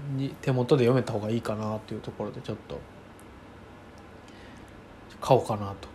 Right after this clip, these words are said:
思ってますね。なんか、いろいろ、なんかいろいろなことやってるな。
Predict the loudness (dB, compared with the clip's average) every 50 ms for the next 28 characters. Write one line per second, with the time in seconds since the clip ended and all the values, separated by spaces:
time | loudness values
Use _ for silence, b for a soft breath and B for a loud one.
0 | -18 -20 -16 -12 -10 -8 -8 -8 -8 -8 -10 -10 -10 -10 -10 -10 -10 -10 -10 -10
1 | -10 -10 -10 -10 -12 -16 -20 -20 -12 -6 -2 0 2 4 4 6 6 6 6 4
2 | 2 -2 -6 -6 -6 -4 -4 -4 -2 0 2 4 4 4 4 2 2 -2 -6 -8
3 | -8 -8 -6 -6 -6 -6 -6 -8 -10 -14 -18 -18 -16 -16 -14 -14 -14 -12 -10 -8
4 | -8 -10